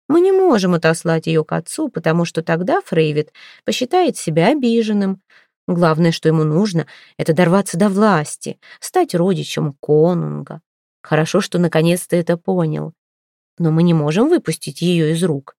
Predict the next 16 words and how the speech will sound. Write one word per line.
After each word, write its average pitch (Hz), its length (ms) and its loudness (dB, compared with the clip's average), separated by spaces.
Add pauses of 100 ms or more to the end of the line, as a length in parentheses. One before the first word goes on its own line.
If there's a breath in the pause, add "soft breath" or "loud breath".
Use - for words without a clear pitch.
(280)
Фрейвит 151 420 0
сразу 160 360 0
поймёт, 156 380 0
что - 180 -4
его 147 180 -2
замыслы 170 500 -2
расстроились, 143 840 -4 (260 loud breath)
возомнит 156 480 0
себя 156 260 -2
обиженным. 156 720 -4 (680)
И 160 80 -6
только 156 280 -4
Один 160 300 2
и 269 40 2
Фрик 226 360 -4
знают, 240 480 -2